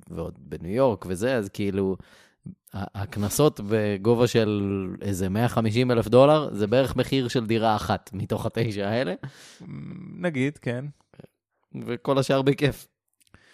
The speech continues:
Speaker 2: טוב, זה לא שהיא יכולה למכור, אבל את הדירה האחת הזאת.
Speaker 1: ומסתבר שבהונג קונג, נגיד, זה חוקי לגמרי לעשות את זה.
Speaker 2: באמת?
Speaker 1: ועושים את זה.
Speaker 2: בגלל שיש שם מצוקה כל כך גדולה של, אה,
Speaker 1: I guess. לא יודע, או שפשוט לאף אחד לא אכפת.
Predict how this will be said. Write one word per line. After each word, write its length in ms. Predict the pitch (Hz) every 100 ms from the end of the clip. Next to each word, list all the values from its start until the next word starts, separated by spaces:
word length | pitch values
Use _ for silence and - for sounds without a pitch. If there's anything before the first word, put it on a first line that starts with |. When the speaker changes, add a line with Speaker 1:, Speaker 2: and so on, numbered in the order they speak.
| _ _ _ - 151
Speaker 2:
טוב, 240 | - 120 104
זה 60 |
לא 100 | 107
שהיא 160 | 131 202
יכולה 220 | 135 117
למכור, 420 | 120 110 147 185
אבל 160 | 151 113
את 60 | 117
הדירה 300 | 113 113 110
האחת 320 | 107 113 -
הזאת. 160 | 117 120 -
Speaker 1:
ומסתבר 720 | 117 104 107 107 - 107 113 123
שבהונג 840 | 147 131 127 123 120 123 127 117
קונג, 300 | 147 170 170
נגיד, 380 | 151 120 120 113
זה 180 | - 104
חוקי 360 | 104 101 - 113
לגמרי 440 | 117 120 117 110
לעשות 360 | 104 101 104 104
את 80 | 82
זה. 80 | 69 - _ _ _ _ _ _ _ _ -
Speaker 2:
באמת? 360 | 110 101 110 123
Speaker 1:
ועושים 640 | 107 120 113 104 - 113 107
את 80 | 90
זה. 80 | -
Speaker 2:
בגלל 320 | 123 117 120 117
שיש 260 | 127 117
שם 140 | 127 117
מצוקה 420 | - 117 120 113
כל 120 | 113
כך 140 | 113 110
גדולה 360 | 110 110 110
של, 280 | 104 107 107 107 107 104 104 _ _ -
אה, 60 | 98
Speaker 1:
I 40 | 87
guess. 640 | 101 117 196 160 - - - _ _ _ _ -
לא 160 | 95 104
יודע, 260 | 127 170
או 140 | 135 98
שפשוט 340 | - - 95
לאף 180 | 87 -
אחד 120 | 92
לא 80 | 87
אכפת. 440 | - 87 131 -